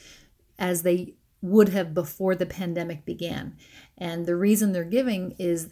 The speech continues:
a lack of personal protective equipment. Some firefighters have brought this concern to me, as they believe because they're not allowed to go to,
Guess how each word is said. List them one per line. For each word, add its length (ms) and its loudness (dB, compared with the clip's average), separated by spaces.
a 80 -6
lack 540 -4
of 260 -6
personal 400 -6
protective 480 -8
equipment. 500 -6
Some 560 4
firefighters 640 -2
have 140 -2
brought 280 -2
this 160 -2
concern 540 -4
to 220 2
me, 360 2
as 420 0
they 180 4
believe 520 0
because 460 -4
they're 240 0
not 220 -2
allowed 480 -2
to 160 -6
go 320 -2
to, 580 -4